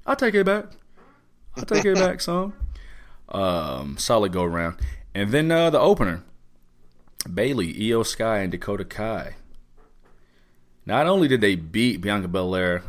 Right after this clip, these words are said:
Speaker 1: Asuka, and Alexa Bliss, they pinned Bianca Belair.
Speaker 2: And before, when, when we were recording the prediction show, didn't seem right, but whenever it happened, it seemed right.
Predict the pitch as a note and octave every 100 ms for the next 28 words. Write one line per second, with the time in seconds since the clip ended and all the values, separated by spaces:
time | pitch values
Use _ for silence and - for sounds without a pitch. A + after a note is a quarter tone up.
0 | - F#2 F2+ - E2+ E2 D#2+ D#2 G#2+ A2
1 | - - - - - - F2 B2 D3+ -
2 | - - A2+ A2 G#2+ E2+ E2 G2 - D#2+
3 | C#2+ C#2+ G#2+ D#2+ D2 - - - - -
4 | - - - - - - - - - -
5 | A#2+ A#2 - D3+ D3+ C#3+ B2 A#2 A#2 -
6 | - B2 A#2 A2+ B2 B2+ B2 A2 G2 -
7 | B2 A2+ G#2 G#2+ - - - - A2 G#2+
8 | G2 G2 F#2+ - G#2 G#2+ - G#2 - G2
9 | F#2 F#2 F#2+ - - _ _ A#2 A2+ G2+
10 | - G#2 G2 F#2+ F#2+ E2 F#2 G#2 F#2+ F2+
11 | G#2 G2+ - F#2+ F2+ - F#2 F#2 G2 E2
12 | E2 F2+ -